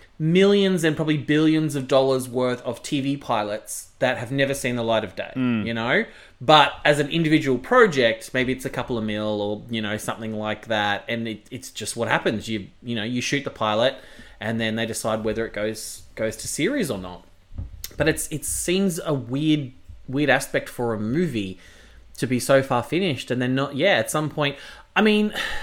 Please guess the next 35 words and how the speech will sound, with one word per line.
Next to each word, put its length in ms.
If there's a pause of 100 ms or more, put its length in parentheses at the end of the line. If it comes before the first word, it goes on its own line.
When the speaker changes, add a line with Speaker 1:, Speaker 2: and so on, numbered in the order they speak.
(760)
Speaker 1:
they 160
also, 260
like, 320
H 220
B 100
O 60
Max 240
doesn't 260
exist 300
for 160
us. 340
We 140
have, 180
Speaker 2:
Mm. 60
Speaker 1:
what, 300
Binge, 400
which 240
is, 160
like, 340
H 220
B 100
O 80
Max 500 (380)
Lite. 480
It's 100
Speaker 2:
Yeah. 140
Speaker 1:
like, 240
we 140
get 200
some 340
things, 320
but 180
not 240
others. 400
Like, 300